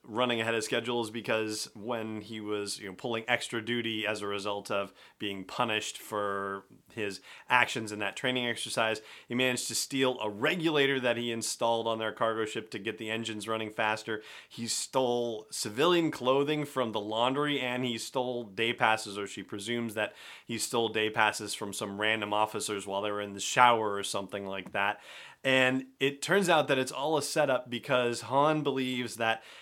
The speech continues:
he's probably gonna run into someone who has contacts back on Corellia, and he can ask them about Kira, which it turns out he is right. There is an Ithorian named Pajolin,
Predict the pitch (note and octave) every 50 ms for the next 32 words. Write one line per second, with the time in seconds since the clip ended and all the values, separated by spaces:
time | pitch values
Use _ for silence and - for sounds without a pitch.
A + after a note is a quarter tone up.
0 | - - B2+ A#2 A2 - - C3 B2+ C3 C#3 C3+ C3 B2+ B2+ B2 A#2 A2+ A#2+ A#2+
1 | A#2+ A#2+ B2 - C3+ D3 D#3+ F#3 F#3+ - - - E3+ D#3+ D3 C#3+ C3+ C3+ C3+ C3
2 | C3 B2 A#2+ B2 B2+ B2+ B2 A#2+ A#2 B2+ B2+ A#2+ A#2+ A#2+ - - C#3 B2+ B2+ A#2+
3 | - A#2+ A2+ A2 - - B2 A#2 A2+ A2+ - A2 G#2+ G#2+ - - G#2+ G#2+ A#2+ B2+
4 | B2+ A#2+ A2+ A2+ A2 A2 A2 A2 - A2+ A2 G#2+ G#2+ G#2+ G2+ A#2+ A2+ G2+ - A2
5 | G#2+ G#2 - - A#2 A2+ A2+ G#2+ - - - - A#2 G#2+ G#2 G#2+ G#2 G#2 G2+ G2+
6 | - - - - C3 A2+ G2+ F#2 F#2 G2 A2 G#2+ - - - - - - - -
7 | - - - G3+ A#3+ A#3 G3+ F3 F#3 F3+ E3+ D3+ C#3 D#3 D3+ C#3 B2+ B2 A2 A#2
8 | B2 C3+ B2+ A#2 A2+ A2 G#2+ A#2 A#2+ A#2+ B2 B2 A#2 A2 A#2+ A#2 A#2 A2+ - -
9 | D#3 E3 E3+ E3 D#3 D3+ D3 C#3 C3+ C3 B2+ B2 B2 A#2+ - - A2+ G#2+ - A#2+
10 | B2+ D3 D#3+ F3+ G3+ A3 B3 B3+